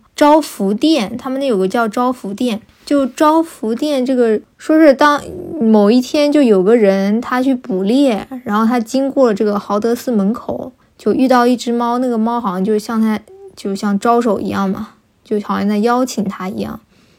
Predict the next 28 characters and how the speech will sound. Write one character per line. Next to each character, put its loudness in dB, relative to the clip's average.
然 2
后 2
他 -2
就 2
去， -4
嗯， -4
去 -4
到 0
这 0
个 0
寺 -2
里 0
面， -10
然 2
后 4
刚 4
好 2
就 0
突 -4
然 2
就 2
开 -4
始 0
电 0
闪 -6
雷 -2
鸣 0
嘛， -2